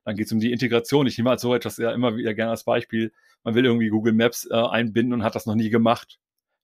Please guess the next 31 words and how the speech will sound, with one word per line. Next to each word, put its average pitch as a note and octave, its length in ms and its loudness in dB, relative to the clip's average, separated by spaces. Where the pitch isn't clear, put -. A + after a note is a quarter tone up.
Auch - 120 -2
ich A#2 140 -2
als A2 120 0
P B2 140 -2
O C#3+ 160 6
habe B2+ 120 2
das A#2+ 120 -4
vielleicht B2 300 2
noch B2+ 60 0
nicht A#2 180 -4
gemacht. B2 320 0
Da A#2 40 -2
muss A#2 160 -4
man B2+ 120 -2
erstmal A2+ 400 0
die D3 120 0
api D#3 220 4
verstehen, B2+ 480 0
die C3 80 2
Möglichkeiten, B2 680 0
die A#2+ 80 -6
Techniken A#2+ 520 -4
und G#2 100 -8
so A#2+ 80 -4
weiter, C3+ 400 2
um B2+ 120 2
halt A#2+ 140 2
sagen A#2 260 4
zu - 120 -12
können, A2+ 200 0
okay, A#2 360 0